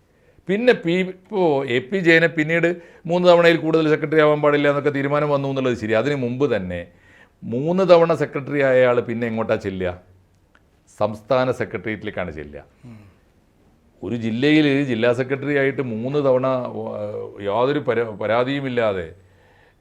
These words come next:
Speaker 1: ഏഹ്, ഗംഭീരമായിട്ട് നയിച്ചൊരാൾ സ്റ്റേറ്റ് സെക്രട്ടേറിയറ്റിലേക്ക് ചെല്ലും.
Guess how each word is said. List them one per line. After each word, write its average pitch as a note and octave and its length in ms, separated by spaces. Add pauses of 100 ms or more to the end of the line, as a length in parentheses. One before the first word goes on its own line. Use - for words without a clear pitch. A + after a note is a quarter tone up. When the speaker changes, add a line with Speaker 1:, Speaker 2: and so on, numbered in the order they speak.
Speaker 1:
ഏഹ്, G2 380
ഗംഭീരമായിട്ട് B2 1000
നയിച്ചൊരാൾ G#2 640 (640)
സ്റ്റേറ്റ് F#3 280
സെക്രട്ടേറിയറ്റിലേക്ക് F3+ 640
ചെല്ലും. C#3 460